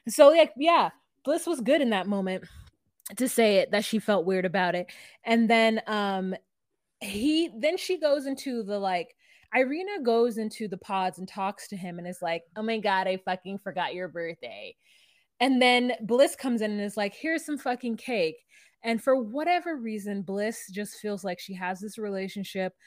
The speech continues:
with Zach and she can trust him, but in this moment, she shouldn't fucking trust him.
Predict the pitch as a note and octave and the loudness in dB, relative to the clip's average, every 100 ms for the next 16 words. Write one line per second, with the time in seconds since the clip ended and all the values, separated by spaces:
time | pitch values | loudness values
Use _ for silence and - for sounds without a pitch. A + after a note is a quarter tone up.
0 | - _ G3+ G#3 E3+ F3+ F3 F#3+ F#3 G3 | -20 _ -6 -4 -2 0 0 -4 -8 -8
1 | G#3 G3+ F#3 E3 - F#3 E3+ D#3+ F3+ G3+ | -8 -6 -4 -6 -4 -6 -6 -6 -6 -8
2 | G3 F#3 F#3 F3+ - F3+ F#3 G3 A3+ G3+ | -8 -8 -8 -10 -10 -10 -8 -8 -6 -4
3 | D#3+ - - D#3 E3 | -6 -6 -8 -10 -10